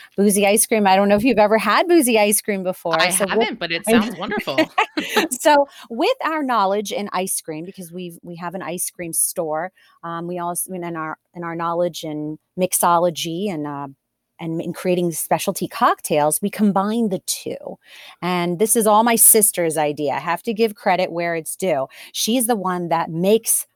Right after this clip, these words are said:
Speaker 1: the boozy ice cream. She creates these beautiful cocktails and she makes ice cream. So she always had this dream of combining the two, even way before the pandemic was happening.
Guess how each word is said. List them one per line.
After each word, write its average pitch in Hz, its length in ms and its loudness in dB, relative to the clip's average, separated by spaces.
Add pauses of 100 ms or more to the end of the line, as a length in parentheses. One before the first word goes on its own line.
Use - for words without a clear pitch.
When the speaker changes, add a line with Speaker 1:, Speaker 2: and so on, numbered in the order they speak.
Speaker 1:
the 180 160 4
boozy 160 360 -2
ice 147 240 -4
cream. 139 220 -8
She - 180 -10
creates 196 440 -2
these 226 280 -4 (220)
beautiful 269 400 2
cocktails 143 800 0 (240)
and 202 120 2
she - 140 2
makes 220 380 2
ice 220 260 2
cream. 143 360 -8 (160)
So 220 260 4
she 208 240 -4
always 247 360 0
had 180 540 -2 (220)
this 190 300 0
dream 220 300 -2
of 170 120 -6
combining 196 720 -2
the 151 80 -6
two, 170 380 -8
even 311 340 -4
way 214 240 0
before 190 520 -4
the 151 100 -8
pandemic 160 640 -6
was 151 460 -4 (160)
happening. 151 720 -2